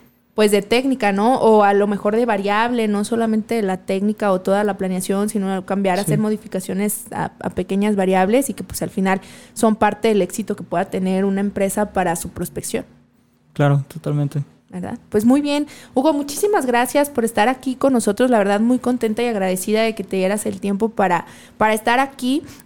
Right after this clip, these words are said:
Speaker 1: Eh, ¿en dónde los pueden encontrar si alguien tiene dudas sobre este tema, si quiere comenzar a hacer, eh, pues ahora, sobre todo la proyección, ¿no?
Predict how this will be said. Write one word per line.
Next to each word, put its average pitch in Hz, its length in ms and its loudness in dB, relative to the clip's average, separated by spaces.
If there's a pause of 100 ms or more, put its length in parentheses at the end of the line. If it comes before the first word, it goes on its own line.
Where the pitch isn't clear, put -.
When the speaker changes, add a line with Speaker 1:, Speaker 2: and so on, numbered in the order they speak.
Speaker 1:
Eh, 233 260 6
¿en 269 140 4
dónde 330 180 4
los 392 160 4
pueden 285 260 2
encontrar 220 540 2
si 240 180 -2
alguien 233 280 2
tiene 254 240 2
dudas 226 340 4
sobre 202 220 0
este 208 160 -4
tema, 202 420 -2
si 214 100 -6
quiere 226 220 0
comenzar 196 480 0
a 196 40 2
hacer, 202 520 -2
eh, 190 680 0
pues 208 160 0
ahora, 220 280 4
sobre 208 240 0
todo 254 180 4
la 285 200 0
proyección, 214 760 2
¿no? 254 200 0